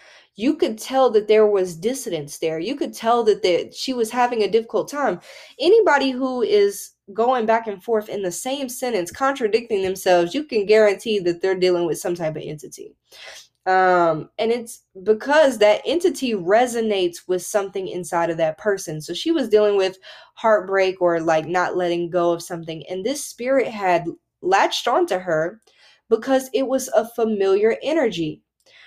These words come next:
right? So it's a familiar energy. It latched onto her, and she unknowingly, but, you know, subconsciously accepted this entity's emotions as a part of her own.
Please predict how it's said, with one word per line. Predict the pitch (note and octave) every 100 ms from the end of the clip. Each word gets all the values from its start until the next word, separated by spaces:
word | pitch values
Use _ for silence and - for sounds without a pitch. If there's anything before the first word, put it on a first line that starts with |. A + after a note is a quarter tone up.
| _ -
right? | F#3 G3+ A#3
So | - G#3+
it's | G#3
a | G#3
familiar | G3+ G3+ G3+ A3 A3+
energy. | - A3+ G#3+ F3+
It | E3
latched | E3+ G3+ A#3+ -
onto | A3 A3 A3
her, | G3 F#3 G3
and | G#3 F#3 F3 F3+ _ _ _
she | - - C4+ C#4 A3 A3 -
unknowingly, | G3 G3 A3 B3 G#3 F#3+ F#3+
but, | F3 F#3 F#3 F#3 - _ _ _ _
you | A3
know, | G3+ F#3
subconsciously | F#3 G#3 F#3 A3+ A3 B3 A3 - G3 G3+
accepted | - F#3 - G3+ G#3+ - F#3 F3+ A3 _ _ _
this | E3+ G#3 G#3+
entity's | G#3 A3 A3 A3+ G#3 F3
emotions | F3 F#3+ G#3+ C4+ A#3 G3
as | G3
a | F#3
part | - F#3+
of | F#3+
her | G#3 -
own. | D4 D4+ G#3+